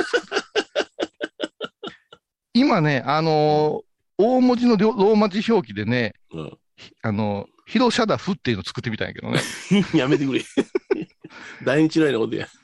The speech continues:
Speaker 1: 裏坊主ええかもわからんな。
Speaker 2: 裏坊主。うん。
Speaker 1: で、まあ、あの、いろいろこう、聞くんやけど、
Speaker 2: はいはい。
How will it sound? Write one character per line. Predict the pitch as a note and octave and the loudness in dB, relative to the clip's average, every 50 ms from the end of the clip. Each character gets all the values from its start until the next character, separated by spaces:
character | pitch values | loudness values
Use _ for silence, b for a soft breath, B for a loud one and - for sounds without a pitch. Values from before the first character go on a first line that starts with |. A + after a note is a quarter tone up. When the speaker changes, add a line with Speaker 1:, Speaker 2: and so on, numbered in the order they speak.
| G3 G#3+ - | -12 -8 -2
Speaker 1:
裏 | D3+ D3 D#3 E3 E3 E3+ | 0 2 2 4 2 0
坊 | D3+ D3+ E3 E3 C#3+ A2+ | 0 2 2 2 2 2
主 | F2+ F#2+ G2 | -2 -4 -4
え | G2 | -4
え | G#2 | -4
か | F#2 G#2 G#2+ | -4 -4 -4
も | F2 F2 E2 | -4 -6 -10
わ | D#2+ D#2+ | -10 -12
か | E2 | -10
ら | E2+ | -10
ん | F2 F2 | -8 -8
な。 | F2+ F2+ F#2 | -8 -8 -8
Speaker 2:
裏 | G2 G2 | -8 -8
坊 | - - - - - - | -8 -10 -12 -14 -16 -16
主。 | - - G1+ - - | -16 -16 -14 -8 -4
う | A#3 B3 | 0 4
ん。 | A#3+ | 4
Speaker 1:
で、 | A3 G#3 F#3+ F3 D#3+ D#3+ D#3 D3 D3 C#3+ C#3 C3+ - - - _ _ - - _ _ _ _ - | 4 4 4 4 4 4 2 2 2 2 2 0 -2 -4 -12 _ _ -20 -20 _ _ _ _ -6
ま | - C3+ C3 A2+ F#2+ F2+ F2+ F2+ F2+ F2+ G2 | -2 0 0 0 -2 -4 -8 -10 -8 -8 -8
あ、 | G#2 | -8
あ | G#2 | -6
の、 | G#2+ G#2+ G#2+ G#2 G#2 G#2 A2 - - - | -6 -6 -8 -8 -8 -10 -10 -12 -6 0
い | C#3 | 2
ろ | C#3+ D3 C#3+ C#3 | 2 4 4 2
い | C3 | 2
ろ | A#2+ A#2+ A#2+ | 0 -2 -4
こ | - - A2 A2 G#2+ G#2+ G#2+ - - _ _ B B B B B B B B B B B _ | -4 -4 -4 -2 -2 -2 -4 -6 -10 _ _ B B B B B B B B B B B _
う、 | C4+ G3 _ _ _ _ - | -20 -20 _ _ _ _ -8
聞 | - - - - | -8 -8 -6 -2
く | - A3+ | 2 4
ん | A#3 G#3 E3+ C3 | 6 6 4 4
や | A2 F#2+ - | 2 -2 -4
け | - A2+ A2 | -6 -4 -2
ど、 | A#2 C#3 C#3+ A#2+ G#2+ - | 0 0 0 0 -2 -4
Speaker 2:
は | - G2 F2+ | -6 -8 -10
い | E2+ | -10
は | D#2+ | -10
い。 | - G1+ - - - | -12 -14 -16 -18 -20